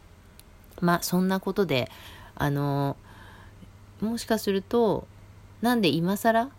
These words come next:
今更なの？で、その、顔出しなんて今までしてたじゃん。なんで今更そんなドキドキするの？とか、そんな風にも思われるかもなーとか思いながら、まあ、それは思われても全然いいんですけど、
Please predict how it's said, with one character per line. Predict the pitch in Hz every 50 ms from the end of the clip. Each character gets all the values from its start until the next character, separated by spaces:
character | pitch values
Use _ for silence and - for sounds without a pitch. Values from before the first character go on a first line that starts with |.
| - - - - - - - - - - - - - - - - - -
今 | - 196 190 196 220
更 | 226 - 247 233 240 233
な | 214 160 139
の？ | 127 117 120 - - - - - - - -
で、 | - 127 120
そ | - 131
の、 | 123 123 113 - - -
顔 | - - 180 185
出 | 185 196
し | 196 - 202
な | 196 196
ん | 185
て | - -
今 | 127 135
ま | 147 156
で | 147 135
し | -
て | - 160
た | 143 - 131 117 107 101 -
じ | - - 113
ゃ | 110 120
ん。 | - - - - - - - - -
な | 175 180
ん | 170 156
で | 143
今 | 139 135 139 139
更 | - - 139 135
そ | - - 135
ん | 135
な | 135 127
ド | 131 139
キ | 139
ド | 135 127
キ | - -
す | - - 127
る | 123
の？ | 120 120 131 151 170
と | - - -
か、 | - - - - - - - - - - - - -
そ | - 185
ん | 175 175
な | 175 180
風 | 185 180 175 156
に | 135 120
も | 117 110 120 135 - - - - - - - - - - -
思 | - 147 151 156 160
わ | 165 165
れ | 160 165 156
る | 143 131
か | - 120
も | 113 117
な | 120 131 143 147 147 147 151 151
ー | 147
と | - 139
か | - -
思 | 117 120 123 120
い | 123
な | 123 127
が | 131
ら、 | 123
ま | 143 160
あ、 |
そ | 165 -
れ | 196 180
は | 180
思 | 185
わ | 202 202
れ | 185 160
て | 143
も | 131 127
全 | 120 135 131
然 | 127 131
い | 139
い | 139
ん |
で | 123 123
す | - -
け | - 120
ど、 | 120 147 156 156 127 131